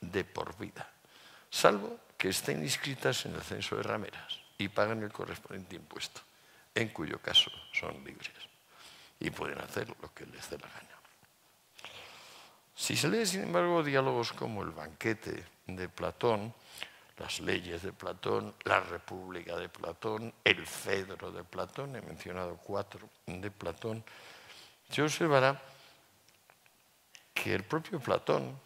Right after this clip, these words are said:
que por lo demás es un puritano autoritario hasta límites inauditos, recomienda libaciones cada vez más,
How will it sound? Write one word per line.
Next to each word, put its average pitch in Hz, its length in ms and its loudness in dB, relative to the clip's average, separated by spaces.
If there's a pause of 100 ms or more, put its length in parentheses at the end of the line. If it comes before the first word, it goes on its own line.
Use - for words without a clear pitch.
que - 100 -14
por - 240 -14
lo - 80 -12
demás 85 280 -4
es 85 60 -6
un 85 200 -8 (100)
puritano 92 640 0
autoritario 90 960 0
hasta 98 300 -4
límites 110 600 -4
inauditos, 92 920 -8 (1700)
recomienda 127 580 2
libaciones 147 600 2
cada - 200 2
vez 110 220 0
más, 120 240 -4